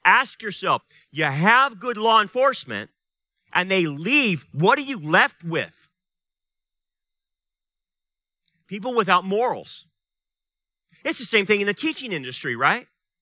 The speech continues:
All the good people are leaving the teaching industry saying, "I can't be a part of this." But who's left? A bunch of leftist teachers? Yeah, that's what's left. See, what happens is they have forced good people out of law enforcement.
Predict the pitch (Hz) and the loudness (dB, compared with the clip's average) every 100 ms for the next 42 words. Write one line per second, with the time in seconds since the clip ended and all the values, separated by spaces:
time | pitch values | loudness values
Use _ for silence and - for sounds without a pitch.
0 | _ _ _ _ _ _ - 202 262 262 | _ _ _ _ _ _ -4 -2 0 -2
1 | 185 233 - 208 185 202 175 165 170 220 | -4 -6 -4 -4 -2 0 2 2 -2 -6
2 | 247 233 208 214 226 - 180 156 147 147 | -6 -8 -8 -10 -12 -10 -8 -8 -6 -8
3 | - 160 170 151 156 214 202 160 170 - | -8 -8 -4 -2 -2 -2 -4 -4 -6 0
4 | 180 220 143 - - _ 226 214 220 190 | 0 0 -4 -8 -20 _ 0 0 -4 -8
5 | 170 202 269 - - _ _ _ _ _ | 2 2 2 -4 -16 _ _ _ _ _
6 | _ _ _ _ _ _ - 185 233 208 | _ _ _ _ _ _ -4 0 0 0
7 | 151 147 170 214 - 262 - - 220 208 | -4 2 2 2 -2 -8 -8 -6 -8 -4
8 | 285 285 - 233 220 247 220 240 - 247 | -4 -4 -2 0 0 -4 -2 -6 -4 -2
9 | 285 - - - _ _ _ _ _ _ | -2 -2 -10 -20 _ _ _ _ _ _
10 | _ _ _ _ _ _ _ - 247 208 | _ _ _ _ _ _ _ -10 2 2
11 | 180 262 302 220 165 165 208 220 - - | 4 4 4 -2 -8 -2 0 0 -4 -6
12 | 240 269 - 220 208 208 185 175 214 208 | 2 2 2 -10 -10 -8 -2 2 2 0
13 | 151 170 214 214 156 120 - 90 | -2 0 0 -2 -8 -10 -10 -20